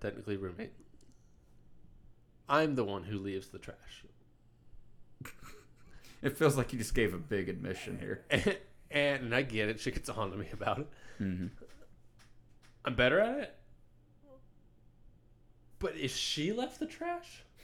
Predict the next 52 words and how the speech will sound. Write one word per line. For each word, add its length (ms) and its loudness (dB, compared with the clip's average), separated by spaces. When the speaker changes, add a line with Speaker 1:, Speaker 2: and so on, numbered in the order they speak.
Speaker 1:
and 160 0
I 160 4
picked 280 -4
it 80 -2
up, 240 -2
I'd 240 2
be 120 0
pissed. 680 -10
Speaker 2:
<laughs> 60 -2
Speaker 1:
But 800 6
she 120 2
doesn't 240 8
leave 180 6
trash. 240 0
But 120 8
I 140 12
do, 280 4
and 100 0
she'll 200 6
pick 240 2
it 100 4
up. 300 2
Speaker 2:
Yeah. 180 10
Speaker 1:
And 100 8
then 80 6
she 160 4
gets 140 6
Speaker 2:
It 40 6
Speaker 1:
mad 60 12
Speaker 2:
must 100 12
Speaker 1:
at 60 4
Speaker 2:
be 80 10
Speaker 1:
me, 60 10
Speaker 2:
nice. 560 8
Speaker 1:
and 160 6
then 80 10
I'm 180 10
like, 400 8
and 120 4
then 120 8
I 120 12
defend 340 6
myself 600 6
as 360 2
if 200 0
I'm, 200 4
like, 400 2
right, 480 2
even 280 -2
though 140 0
I'm 120 -2
wrong. 340 -2